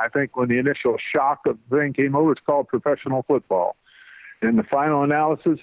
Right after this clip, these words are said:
uh, when it was time to actually go and leave, Coach Shula came to me and said, "I understand. It's called professional football. You're paid to play. When you have an opportunity to, to increase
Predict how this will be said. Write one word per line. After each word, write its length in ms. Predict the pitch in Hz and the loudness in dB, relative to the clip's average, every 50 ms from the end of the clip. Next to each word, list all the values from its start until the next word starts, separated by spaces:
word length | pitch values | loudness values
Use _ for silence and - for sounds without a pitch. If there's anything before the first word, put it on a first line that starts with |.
| - - | -4 0
uh, 500 | 131 123 127 131 127 127 123 123 123 - - | 2 2 4 4 4 4 4 2 0 -2 -2
when 180 | - 110 120 123 | -2 -2 -2 0
it 60 | 123 | 0
was 140 | 113 110 - - - | -2 -2 -4 -6 -6
time 280 | - 143 139 139 143 135 | -4 -2 -2 0 0 0
to 80 | 120 127 | 0 2
actually 400 | 139 135 135 - - - 127 120 | 0 0 -2 -2 0 2 2 2
go 300 | 107 104 127 139 147 139 | 2 2 2 2 4 4
and 140 | 120 113 120 127 | 2 2 2 4
leave, 220 | 143 147 147 139 - - | 4 4 2 2 0 0
Coach 180 | 135 127 131 - - | 0 0 0 0 0
Shula 220 | 151 143 131 131 - | 2 2 2 2 0
came 240 | - 135 131 131 123 | 0 0 0 0 0
to 120 | - 139 | 0 0
me 120 | 139 135 131 | 2 2 2
and 140 | 123 110 - | 2 2 2
said, 160 | - 120 113 | 0 0 2
"I 120 | 120 113 113 | 2 2 2
understand. 640 | 123 117 120 117 107 - - - 120 104 95 160 175 - _ _ _ _ _ - - - - - - - | 0 0 0 0 -2 -2 -4 -2 -2 0 0 -2 -4 -6 _ _ _ _ _ -20 -20 -20 -20 -18 -8 -4
It's 140 | - 107 - | -4 -4 -2
called 320 | - - 139 135 139 135 135 | -2 -2 0 0 0 0 0
professional 560 | 127 113 - 143 139 131 - - 131 117 107 | -2 0 0 0 0 0 0 -2 -2 -2 0
football. 640 | - 120 147 143 - 135 135 135 143 160 151 - _ _ _ - | 0 0 0 0 2 0 2 2 0 0 -4 -8 _ _ _ -4
You're 120 | 107 101 | -2 -2
paid 420 | 104 - - - 156 160 156 143 123 | -2 -2 0 0 2 4 4 2 0
to 40 | 123 | -2
play. 500 | - - - 143 139 139 147 156 160 156 - _ _ - - - - _ _ | -4 0 2 2 4 4 2 2 0 -2 -6 _ _ -20 -20 -20 -20 _ _
When 120 | - 120 120 | 0 2 2
you 80 | 131 | 2
have 120 | 135 123 117 | 2 2 0
an 60 | 127 135 | 0 0
opportunity 640 | 139 139 - 131 - - 151 143 143 143 139 143 147 | 0 0 -2 -2 -2 0 0 2 2 4 4 4 4
to, 240 | 147 131 107 92 92 - _ - | 4 2 0 0 -4 -10 _ 0
to 140 | 123 117 107 | 2 2 4
increase 360 | 107 107 101 - - - 135 | 4 2 0 0 2 0 0